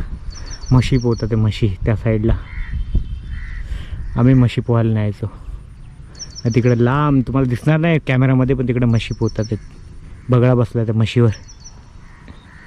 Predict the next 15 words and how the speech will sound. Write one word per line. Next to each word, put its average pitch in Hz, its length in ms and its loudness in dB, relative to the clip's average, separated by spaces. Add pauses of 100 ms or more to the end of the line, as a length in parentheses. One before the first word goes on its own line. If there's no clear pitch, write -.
(3250)
इथून 131 200 6
मस्त 131 340 6 (400)
वाट 127 360 4
वगैरे 123 280 6
बनवले, 120 440 6 (540)
झाडं 113 260 6
वगैरे, 123 280 6
मस्त 123 300 2
वाटतंय 123 400 2 (3250)
एकदम 120 340 4
मस्त. 98 220 0
आणि 123 360 0
काही 117 260 2
लोक 120 220 0
इथून 117 320 0